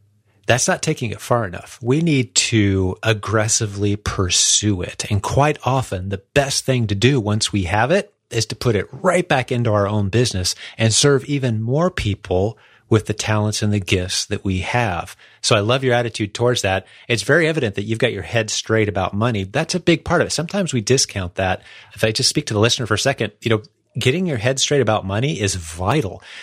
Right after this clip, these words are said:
because if you're participating in an activity that you're not convinced is virtuous,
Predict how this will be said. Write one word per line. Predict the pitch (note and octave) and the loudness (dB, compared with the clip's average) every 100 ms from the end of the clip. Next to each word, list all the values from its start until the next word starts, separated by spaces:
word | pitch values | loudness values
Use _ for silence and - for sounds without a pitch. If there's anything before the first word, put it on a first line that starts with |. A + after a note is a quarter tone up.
| - | 0
because | A2+ A#2+ A2 | 2 2 0
if | G#2 | -2
you're | D3+ F#3+ | -2 0
participating | C3 - D3 - - A#2 G#2 G2+ | -2 2 2 0 0 0 0 0
in | G2 | -2
an | G2 | 0
activity | F#2+ - - C#3 G#2 F#2+ | -2 0 2 2 0 -4
that | F#2+ A#2+ | -4 -2
you're | C#3 | 0
not | B2 C3+ C3+ | 0 0 -2
convinced | - G#2+ G2 G2+ A2+ - G2 | -6 -4 0 2 2 0 -2
is | F2 | -2
virtuous, | - F2+ G2+ - D#3 E3+ - - | -2 -2 0 2 2 2 2 0